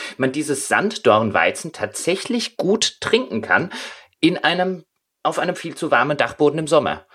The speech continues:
Das ist nett erfrischend, insbesondere wenn's eiskalt ist. Ähm, doch, doch. Also würde ich mir jetzt vielleicht nicht kastenweise hinstellen, aber jetzt im Sommer, wenn's, wenn's, äh, warm ist und man hier um fünfzehn Uhr zweiundzwanzig,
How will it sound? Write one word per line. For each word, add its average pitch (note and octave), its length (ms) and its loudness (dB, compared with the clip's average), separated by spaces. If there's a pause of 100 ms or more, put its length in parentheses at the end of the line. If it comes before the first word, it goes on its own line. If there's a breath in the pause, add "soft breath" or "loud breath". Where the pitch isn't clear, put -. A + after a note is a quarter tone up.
(140 soft breath)
Das C#3 140 -2
ist - 280 -8 (100)
nett C#3 320 0
erfrischend, F#3 500 0
insbesondere B2 520 2
wenn's F#2+ 160 2
eiskalt F#2+ 420 0
ist. C4 220 -2 (500 loud breath)
Ähm, C3 540 2 (120)
doch, - 280 2 (280)
doch. - 280 -4 (480)
Also D3+ 180 2
würde G3 160 6
ich F3 60 -6
mir F3+ 80 4
jetzt E3 100 2
vielleicht C#3+ 240 0
nicht C#3 160 -12
kastenweise G3 640 2
hinstellen, G#3 600 0
aber D3+ 180 0
jetzt C#3+ 220 2
im C#3+ 100 -6
Sommer, F#3 400 2
wenn's, D#3 360 -2
wenn's, C#3+ 300 -2
äh, A#2 280 4
warm A2+ 400 0
ist G3+ 240 0
und D3+ 160 0
man C#3 160 0
hier D3+ 240 2
um C3+ 240 0
fünfzehn D#3 420 -4
Uhr C3 80 2
zweiundzwanzig, B2+ 1040 -2